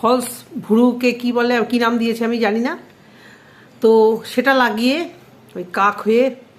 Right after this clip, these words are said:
ময়ূর হতে চাচ্ছে। এমনিতে যাও এক লাগে, পরচুলাটা লাগালে সত্যি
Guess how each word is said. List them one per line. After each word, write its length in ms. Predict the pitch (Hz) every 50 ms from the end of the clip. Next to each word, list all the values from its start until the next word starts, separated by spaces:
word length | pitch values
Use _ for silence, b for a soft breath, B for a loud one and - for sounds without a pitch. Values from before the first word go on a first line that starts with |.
| _ _ - 175
ময়ূর 440 | 180 202 214 226 226 220 214 190
হতে 180 | 170 170 165 160
চাচ্ছে। 440 | - - 127 - - _ - - 151 - - _ B B B B B B B B B
এমনিতে 420 | 180 180 185 190 196 190 247 254 220
যাও 260 | 202 185 175 208 233
এক 220 | 247 254 254 240
লাগে, 400 | 214 208 220 226 269 311 339 294 - - _ _ -
পরচুলাটা 480 | - 202 196 196 - 247 220 220 226 247
লাগালে 320 | 233 226 226 233 233 240
সত্যি 440 | 233 - - 180 - - - 262 233